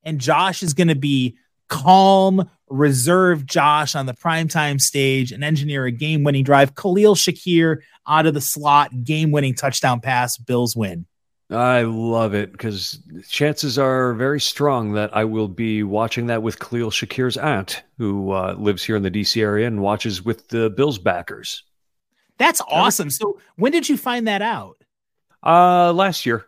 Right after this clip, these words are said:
Speaker 2: beginning of the year, she showed up in a Shakir jersey and, uh, was very open about it. Her name is Kendra. She has the cutest daughter I've ever seen, who's in second grade.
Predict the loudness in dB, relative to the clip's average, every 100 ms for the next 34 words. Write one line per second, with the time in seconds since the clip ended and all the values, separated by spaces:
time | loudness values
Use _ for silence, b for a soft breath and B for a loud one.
0 | _ -4 -2 -2 -2 -2 -2 -2 -4 -6
1 | -4 -2 0 0 0 -2 -4 -2 -2 -4
2 | -6 -8 -8 -6 -6 -6 -6 -6 -6 -6
3 | -8 -12 _ _ _ _ _ _ -12 -8
4 | -6 -4 -4 -6 -8 -10 -10 -10 -8 -6
5 | -4 -4 -6 -6 -4 -2 -4 -6 -6 -4
6 | -4 -6 -6 -4 -2 -4 -4 -4 -4 -6
7 | -6 -4 -4 -8 -6 -4 -4 -4 -2 0
8 | 0 -2 -6 -6 -10 -6 -6 -6 -6 -4
9 | -4 -4 -6 -6 -6 -6 -6 -8 -4 -2
10 | 0 0 -4